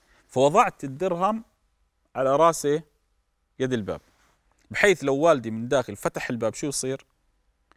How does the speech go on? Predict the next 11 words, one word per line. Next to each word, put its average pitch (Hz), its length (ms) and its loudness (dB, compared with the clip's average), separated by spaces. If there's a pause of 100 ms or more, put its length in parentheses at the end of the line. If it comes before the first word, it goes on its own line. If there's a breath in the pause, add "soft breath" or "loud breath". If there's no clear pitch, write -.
(200)
يطيح 156 360 0
الدرهم، 139 420 0 (140)
أسمع 170 280 -2
الصوت، 147 540 -2 (460)
أبند 156 360 2
التلفزيون، 107 480 -8
أغلق 135 200 -4
التلفزيون، 139 440 -4 (260 soft breath)
آخذ 160 180 4
وضعيتي 143 440 0
النايم، 98 300 -8